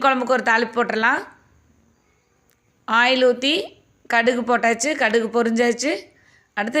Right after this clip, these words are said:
வெந்தயம், கூடவே கருவேப்பிலை தழை சேர்த்து குழம்புல ஊற்றுனோன்னா நம்மளுடைய பொள்ளாச்சி ஸ்டைல் மீன் குழம்பு ரெடி ஆயிடுச்சு. செம்ம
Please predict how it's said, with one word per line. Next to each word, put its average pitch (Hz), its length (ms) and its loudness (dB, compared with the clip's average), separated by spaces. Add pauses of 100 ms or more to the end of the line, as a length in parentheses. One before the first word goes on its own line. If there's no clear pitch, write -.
வெந்தயம், 202 420 -2 (920)
கூடவே 269 300 4 (120)
கருவேப்பிலை 247 420 2
தழை 233 240 0
சேர்த்து 240 300 0 (1000)
குழம்புல 247 460 2
ஊற்றுனோன்னா 240 560 0
நம்மளுடைய 233 380 2 (180)
பொள்ளாச்சி 233 480 0
ஸ்டைல் 262 340 0
மீன் 226 220 -2
குழம்பு 220 300 0
ரெடி 202 240 0
ஆயிடுச்சு. 202 380 -2 (3500)
செம்ம 214 340 -2